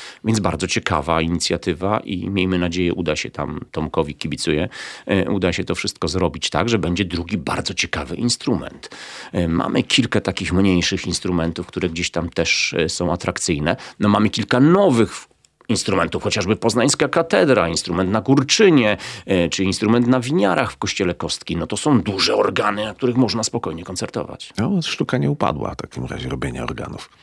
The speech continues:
Speaker 1: Mm, no nie, rzeczywiście nie, chociaż jest to, no, no, trudna sztuka.
Speaker 2: A organiści słuchają siebie nawzajem? Chodzi pan podsłuchiwać do kościoła konkurencję?
Speaker 1: <laughs> Powiem szczerze, że, e,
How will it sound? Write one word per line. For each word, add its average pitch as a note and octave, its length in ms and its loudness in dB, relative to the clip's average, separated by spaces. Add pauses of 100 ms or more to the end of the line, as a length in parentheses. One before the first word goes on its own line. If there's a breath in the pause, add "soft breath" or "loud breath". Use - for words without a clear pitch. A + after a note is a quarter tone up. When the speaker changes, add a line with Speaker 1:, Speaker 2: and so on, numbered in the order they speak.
(120)
Speaker 1:
Mm, F3 460 6
no C4+ 100 8
nie, C4 440 4
rzeczywiście - 480 -2
nie, - 180 2
chociaż - 540 -2
jest - 420 -2
to, B2 360 2
no, A#2 160 0
no, B2+ 220 0
trudna - 360 0
sztuka. - 340 -10 (280 loud breath)
Speaker 2:
A D#2+ 260 2 (600)
organiści A2 540 4
słuchają D#2 440 2
siebie B1+ 240 -2
nawzajem? B1 400 -2 (800 loud breath)
Chodzi F#2 260 2
pan D#2+ 160 0
podsłuchiwać D#2+ 640 -2
do D2+ 120 -6
kościoła D2+ 600 -4
konkurencję? E2 640 -2 (320 loud breath)
Speaker 1:
<laughs> - 280 0 (720 loud breath)
Powiem B2+ 260 4
szczerze, C#3 460 2
że, A2+ 320 2
e, - 220 2